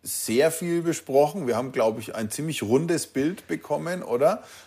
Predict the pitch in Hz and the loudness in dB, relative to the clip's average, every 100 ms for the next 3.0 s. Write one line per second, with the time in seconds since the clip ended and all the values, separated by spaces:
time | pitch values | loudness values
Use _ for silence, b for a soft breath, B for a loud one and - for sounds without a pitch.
0 | B 113 113 - 120 131 - 143 185 175 | B -6 -6 -2 0 0 0 -2 0 -2
1 | 147 147 135 - 135 123 123 120 - - | -2 -6 -6 -2 4 6 4 2 -4 -16
2 | - 123 120 - 135 151 202 190 165 | -10 -8 -4 -4 -4 4 8 8 6